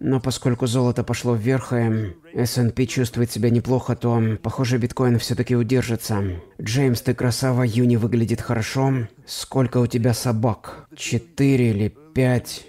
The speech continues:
Спасибо тебе, Джеймс, за ежедневные утренние дозы крипты. Пожалуйста. "Джеймс, мне нравятся твои видосы. Что ты думаешь о Мейкере?" Мейкер дао. Это был крупный проект. Потом у них появились какие-то проблемы, но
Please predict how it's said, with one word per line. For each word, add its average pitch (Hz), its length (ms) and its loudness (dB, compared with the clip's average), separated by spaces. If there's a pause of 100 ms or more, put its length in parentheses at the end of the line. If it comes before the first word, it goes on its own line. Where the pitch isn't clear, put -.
(120)
Спасибо 127 540 -2
тебе, 123 220 2
Джеймс, 117 480 2
за 110 720 0
ежедневные 113 1120 2
утренние 117 520 2
дозы 110 400 0
крипты. 127 720 0 (160)
Пожалуйста. 120 920 0 (240)
"Джеймс, 123 540 0
мне 120 240 4
нравятся 120 420 0
твои 120 240 0
видосы. 131 680 0 (140)
Что - 300 -4
ты 127 140 0
думаешь 123 360 2
о 127 60 2
Мейкере?" 117 720 2 (240)
Мейкер 120 480 2
дао. 113 400 2 (260)
Это - 160 -6
был 107 180 0
крупный 131 420 0
проект. 117 500 0 (160)
Потом 139 200 0
у - 20 4
них 110 180 2
появились 120 340 2
какие-то - 260 -4
проблемы, 117 460 2
но 113 260 2